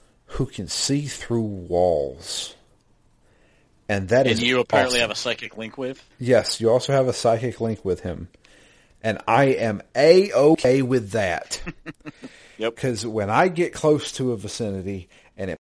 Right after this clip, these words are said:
Speaker 1: pops up saying, "Why don't you call out Sinew?" I pull out Sinew and I scan until he goes, "Ah!" And I was like, "There he is.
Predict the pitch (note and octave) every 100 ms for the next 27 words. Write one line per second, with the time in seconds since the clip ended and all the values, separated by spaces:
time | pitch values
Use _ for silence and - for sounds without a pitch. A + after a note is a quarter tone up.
0 | _ _ _ _ _ _ _ _ - C#3
1 | G#2+ - F2 - A#2+ G#2+ F#2+ _ _ A#2
2 | G3+ - - - D3 D#3+ E3 - G#3+ A#3+
3 | C3 D#2 - _ _ _ _ A#2 D#3 -
4 | F3 D3 G2+ - D#3+ E3 E3 E3+ D#3+ _
5 | _ _ G#2+ G2 F#2 - - B2+ C#3 C3
6 | G2+ - B2+ A2 A#2+ A2+ F#2+ - F4+ G#4+
7 | G4+ D#4 A2+ F2+ - - - A2 A2 A#2+
8 | C3 B2+ - A2+ F#3+ A#3+ B3 A#3+ B3+ F3+
9 | F#2+ E2